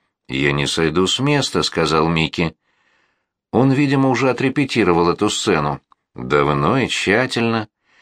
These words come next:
Николай Григорьевич с улыбкой понимания пожал плечами.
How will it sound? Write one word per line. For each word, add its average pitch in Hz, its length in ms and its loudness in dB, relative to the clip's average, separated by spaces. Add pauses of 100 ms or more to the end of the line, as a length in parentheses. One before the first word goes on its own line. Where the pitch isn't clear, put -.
(260)
Николай 87 440 2
Григорьевич 95 540 2
с - 80 -4
улыбкой 87 380 2
понимания 107 600 2
пожал 110 380 0
плечами. 117 640 -2